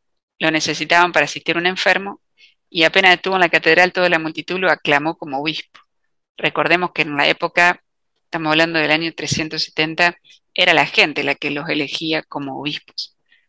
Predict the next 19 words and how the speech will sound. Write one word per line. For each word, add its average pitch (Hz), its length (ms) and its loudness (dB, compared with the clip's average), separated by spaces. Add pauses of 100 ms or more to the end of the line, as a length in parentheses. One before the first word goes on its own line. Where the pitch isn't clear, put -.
(100)
Podemos 160 320 2
recordar, 160 480 2
por 180 140 0
ejemplo, 151 360 -2
a 185 60 2
San 151 160 -4
Agustín, 147 340 -8
que 151 100 -8
también 143 300 -6
fue 151 140 0
aclamado 147 560 -2 (420)
por 147 200 0
el 135 160 -2
pueblo, 139 520 -2 (260)
un 151 200 -12
vox - 320 0
populi, 143 480 -6
decimos 139 400 -10
nosotros. - 580 -10